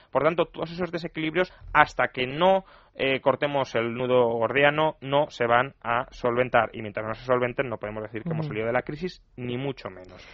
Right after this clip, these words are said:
Speaker 2: Y, Juan Ramón, ¿qué es eso del tuit de los diecisiete mil millones de dólares? Cuéntanos.
Speaker 1: Pues bueno, he puesto esta noticia porque de alguna manera sirve de ejemplo para reflejar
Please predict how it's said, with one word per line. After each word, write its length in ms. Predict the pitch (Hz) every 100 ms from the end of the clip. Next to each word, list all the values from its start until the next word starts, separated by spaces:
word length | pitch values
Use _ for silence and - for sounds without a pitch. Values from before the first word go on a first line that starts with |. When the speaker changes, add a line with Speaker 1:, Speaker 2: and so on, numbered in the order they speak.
| - - - -
Speaker 2:
Y, 360 | 202 180 175
Juan 160 | 160 175
Ramón, 180 | 175 180
¿qué 60 | 196
es 80 |
eso 480 | 175 - 202 180 175
del 260 | 165 170 156
tuit 220 | 185 170
de 80 | 165
los 240 | 165 156
diecisiete 880 | 185 196 - 196 - 190 180 - 180
mil 240 | 170 185
millones 420 | 175 170 170 160 151
de 120 | 165
dólares? 420 | 151 143 139 139
Cuéntanos. 640 | - 151 160 139 127 - -
Speaker 1:
Pues 380 | 156 151 151
bueno, 240 | 156 214 214
he 60 |
puesto 280 | - 196 -
esta 600 | 208 - 185 175 170 165
noticia 500 | 165 165 165 - 185
porque 220 | 180 135
de 60 | 120
alguna 200 | 131 147
manera 300 | 151 147 156
sirve 500 | - - 165 165 160
de 140 | 139
ejemplo 480 | 127 - 156 151 160
para 180 | 135 120
reflejar 560 | 117 120 120 127 131